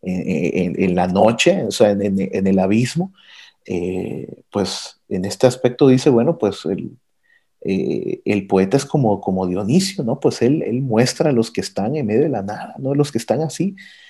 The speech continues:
Y, y bueno, eh, ahora que, que, que, que, eh, citabas, eh, hablabas de la, de la encarnación y,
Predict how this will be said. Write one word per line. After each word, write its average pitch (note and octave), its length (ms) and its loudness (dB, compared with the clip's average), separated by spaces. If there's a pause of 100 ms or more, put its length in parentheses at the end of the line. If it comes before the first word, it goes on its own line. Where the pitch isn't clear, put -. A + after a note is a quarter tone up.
(320)
Y, G#2 500 4
y A2 120 8
bueno, D3 400 8 (400)
eh, G2+ 760 8 (120)
ahora G2+ 300 8
que, - 420 6 (760)
que, G2 280 2
que, G2+ 220 -4
que, G2 420 2 (160)
eh, G2 200 -2
citabas, G#2 720 6
eh, G2 180 2
hablabas G#2 340 4
de A#2+ 120 4
la, G2 140 0
de G2+ 160 0
la G2 100 2
encarnación G2 760 -4 (760)
y, F#2 420 -2